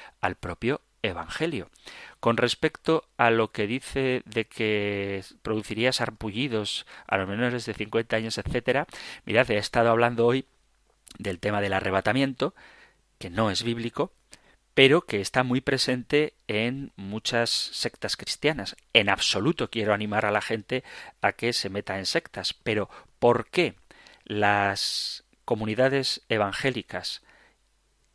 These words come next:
cristianas de buena voluntad y las sectas que se dicen cristianas con menos buena voluntad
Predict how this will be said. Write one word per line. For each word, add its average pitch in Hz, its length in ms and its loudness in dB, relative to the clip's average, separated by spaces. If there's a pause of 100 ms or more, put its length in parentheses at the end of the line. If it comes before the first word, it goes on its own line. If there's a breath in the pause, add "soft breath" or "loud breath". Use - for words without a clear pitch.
(200)
cristianas 104 800 0
de 90 80 -8
buena 98 200 -4
voluntad 92 420 -4 (800 soft breath)
y 185 440 0 (160)
las 101 320 -2
sectas - 880 0 (300)
que 104 120 -2
se 107 140 2
dicen 135 320 -2
cristianas 117 680 -2
con 98 280 -8
menos 131 480 0
buena 123 220 2
voluntad 113 480 -2